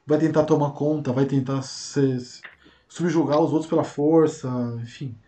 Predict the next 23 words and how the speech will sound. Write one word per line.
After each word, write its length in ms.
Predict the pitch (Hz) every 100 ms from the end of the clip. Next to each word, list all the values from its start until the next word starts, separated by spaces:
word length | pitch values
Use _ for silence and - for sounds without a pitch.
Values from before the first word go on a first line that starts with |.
| - _ _ _ -
pela 160 | 120
força 200 | 139 123
de 60 | 117
trabalho 480 | 120 107 127 139 139
e 20 |
tudo 140 | 139
mais. 280 | 123 - _
É, 220 | 123 - -
eu 80 | 156
fiquei 240 | - 208
pensando 380 | 202 196 202 190
nisso 140 | 180
porque 120 | 185 208
eu 40 |
achei 180 | 208 202
muito 180 | 196 208
legal 240 | 170 165
essa, 460 | 170 185 175 147 - _ _ _ _ -
essa, 280 | 131 - 143
essa 180 | 135 151
frase 420 | - 143 135 139
do 120 | 135
personagem, 520 | 135 127 120 120 120